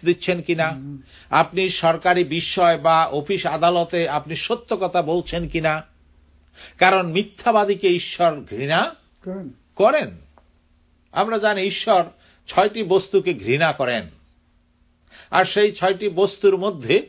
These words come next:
Speaker 1: মিথ্যাবাদী জিহ্বা, মিথ্যাবাদী ব্যক্তি বা মিথ্যাবাদীকে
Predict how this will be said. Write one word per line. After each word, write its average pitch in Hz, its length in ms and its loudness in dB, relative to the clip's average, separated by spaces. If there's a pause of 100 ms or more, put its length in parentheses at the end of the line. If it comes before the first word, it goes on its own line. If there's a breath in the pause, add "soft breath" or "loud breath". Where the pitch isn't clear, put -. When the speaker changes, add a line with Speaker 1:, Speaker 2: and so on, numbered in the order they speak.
(240 soft breath)
Speaker 1:
মিথ্যাবাদী 185 800 0
জিহ্বা, 135 540 0 (960 soft breath)
মিথ্যাবাদী 180 720 0
ব্যক্তি 123 760 -2 (720)
বা 131 120 2
মিথ্যাবাদীকে 143 1700 0